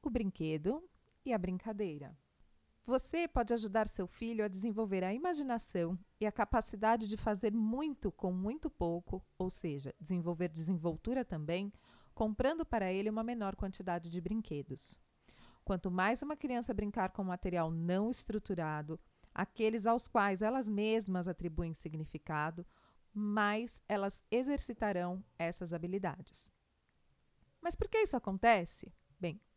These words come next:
deixe-me explicar um pouco melhor. Um brinquedo pronto oferece poucas variáveis para a criança.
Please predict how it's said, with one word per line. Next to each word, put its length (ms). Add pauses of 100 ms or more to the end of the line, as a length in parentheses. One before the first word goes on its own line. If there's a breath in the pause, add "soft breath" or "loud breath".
(180)
deixe-me 320
explicar 440
um 80
pouco 280
melhor. 300 (760 soft breath)
Um 100
brinquedo 500
pronto 760
oferece 440
poucas 540
variáveis 760
para 180
a 20
criança. 540